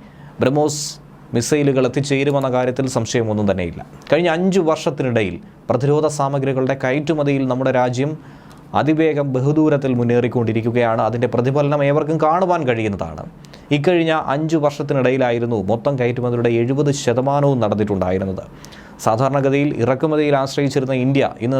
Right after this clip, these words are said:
തൊണ്ണൂറ് ശതമാനത്തോളം കയറ്റുമതിയിലേക്ക് കടന്നുപോയിക്കൊണ്ടിരിക്കുന്നു. തദ്ദേശീയമായി വികസിപ്പിച്ച ആകാശ് മിസൈലുകൾ, അർജുൻ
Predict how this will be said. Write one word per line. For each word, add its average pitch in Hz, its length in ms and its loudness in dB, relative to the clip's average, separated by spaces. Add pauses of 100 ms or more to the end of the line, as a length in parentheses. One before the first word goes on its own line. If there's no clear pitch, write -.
തൊണ്ണൂറ് 139 360 2
ശതമാനത്തോളം 143 760 0
കയറ്റുമതിയിലേക്ക് 127 720 0
കടന്നുപോയിക്കൊണ്ടിരിക്കുന്നു. 101 880 -2 (520)
തദ്ദേശീയമായി 175 720 2
വികസിപ്പിച്ച 156 440 0 (140)
ആകാശ് 165 340 0
മിസൈലുകൾ, 135 480 0 (420)
അർജുൻ 135 240 0